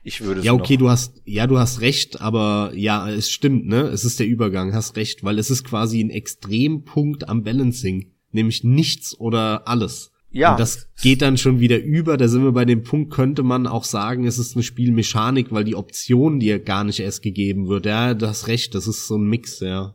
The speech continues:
Speaker 1: Ja, also ich musste ja auch zweimal den Wurf gegen hundert schaffen, damit eben der letzte Endgegner wirklich einfach weggeht in dem anderen Fallout. Und das finde ich auch völlig realistisch, weil es der letzte Endgegner ist. Das muss halt ultra schwer sein. Es kann eben nicht jeder, der nur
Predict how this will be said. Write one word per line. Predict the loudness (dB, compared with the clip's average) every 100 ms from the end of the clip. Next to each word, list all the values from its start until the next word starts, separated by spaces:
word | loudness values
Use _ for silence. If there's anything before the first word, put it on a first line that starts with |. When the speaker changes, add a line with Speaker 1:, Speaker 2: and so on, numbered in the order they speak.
| _
Speaker 1:
Ja, | -8
also | -6 -8 -14 -20 -16
ich | -6
musste | -4 -2
ja | -2
auch | -2
zweimal | -6 -4 -2 2 2 2
den | -2 -6 -2
Wurf | 0 0 -2 -2
gegen | -2 0
hundert | 0 2 2 2
schaffen, | -2 -2 0
damit | 0 0 -2
eben | -4 0
der | 0
letzte | 0 -6
Endgegner | -8 -4 -4 -2 -2 -4 -10 -2
wirklich | -2 0 -4
einfach | -2 -4 -4
weggeht | -6 -4 -6
in | -4
dem | -6
anderen | -6 -10
Fallout. | -4 -2 -2 -2 -6
Und |
das | -6 -4
finde | -4
ich | -4
auch | -8
völlig | -4 -4 -2 0
realistisch, | 2 0 -4
weil | -6
es | 0
der | 0
letzte | 0 -6
Endgegner | -4 -6 -6 -8
ist. | -10 -16
Das | -10
muss | -6 -2
halt | -2 -2
ultra | -2 -2 -2 -4
schwer | -2 -4
sein. | -4 -8
Es | -6
kann | -6
eben | -4 -4
nicht | -6 -2
jeder, | -2
der | 0
nur | 0 -2